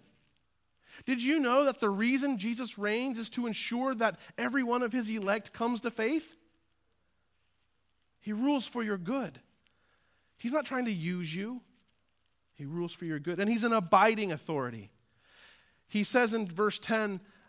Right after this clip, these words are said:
that he's the stone that the builders rejected. The stone. You learn in Daniel chapter two that there's this image that Nebuchadnezzar dreams about. And this image gets struck by this rock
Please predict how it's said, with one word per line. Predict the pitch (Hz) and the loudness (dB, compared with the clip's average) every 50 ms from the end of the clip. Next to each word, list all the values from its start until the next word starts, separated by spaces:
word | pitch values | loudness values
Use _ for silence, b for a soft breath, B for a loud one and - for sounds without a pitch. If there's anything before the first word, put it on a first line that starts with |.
| b b _ - | b b _ -4
that | 151 175 175 165 - | 0 0 0 2 0
he's | 202 220 220 202 185 | 0 0 0 0 -2
the | 190 | -4
stone | 180 - - - - 214 208 208 202 196 | -6 -6 -4 0 2 2 4 4 2 2
that | 190 190 | 0 -4
the | 196 | -6
builders | 156 160 185 190 180 175 160 156 | -2 0 0 0 0 0 -2 -4
rejected. | 170 139 131 156 151 156 - - 113 101 113 - _ _ _ | -6 -6 -4 -4 -4 -4 -6 -10 -14 -14 -16 -20 _ _ _
The | - 156 | -14 -10
stone. | - - - - - 196 196 196 202 190 180 165 143 123 110 101 - _ _ _ b b b b b b b b | -8 -6 -6 -4 -4 -2 0 0 0 0 0 -2 -2 -4 -8 -12 -16 _ _ _ b b b b b b b b
You | 165 196 202 | 2 4 4
learn | 202 196 214 240 254 269 269 262 254 | 6 6 6 6 6 6 4 2 0
in | - 214 214 214 214 208 - - 156 | 0 2 2 2 2 0 -4 -4 0
Daniel | - 208 214 233 240 240 233 220 | 2 4 4 4 4 4 2 0
chapter | - - - 226 214 208 - 196 | 0 2 2 2 2 2 0 -6
two | 170 - - - 247 233 190 139 131 143 b b b b b b b | -12 -8 -6 -4 -2 -2 -2 -2 -4 -6 b b b b b b b
that | 170 180 - 220 | -4 0 2 4
there's | 220 226 214 185 | 4 4 4 2
this | 180 208 196 - - 226 | 0 -2 -2 -2 -2 0
image | 254 254 240 185 135 113 - - - - _ _ _ _ _ _ _ _ _ _ _ _ _ _ _ _ _ | 2 2 2 0 -2 -4 -8 -12 -12 -16 _ _ _ _ _ _ _ _ _ _ _ _ _ _ _ _ _
that | - - 170 | -6 -2 0
Nebuchadnezzar | 185 196 185 190 175 - 180 185 190 175 175 170 | 2 2 2 2 -2 -2 -2 -2 0 0 -2 -4
dreams | 143 156 175 208 214 202 156 | -4 -2 -2 0 0 0 -2
about. | 156 135 131 117 117 120 - _ _ _ _ B B B B B B | -4 -6 -8 -8 -10 -14 -18 _ _ _ _ B B B B B B
And | 185 208 226 | 0 2 4
this | 233 214 - - - | 4 2 2 0 0
image | 240 262 262 233 196 165 151 - b b b b b b _ | 2 4 4 2 2 0 -4 -8 b b b b b b _
gets | - 202 - | -4 -2 0
struck | - - - - - - 208 247 247 226 240 - | 0 -2 -2 -2 -4 0 2 4 4 4 2 0
by | 208 196 | 0 0
this | 180 180 - - | 0 0 -4 -4
rock | 160 156 160 196 220 247 269 269 262 - - - | -6 -2 2 4 4 6 6 4 4 2 -2 -8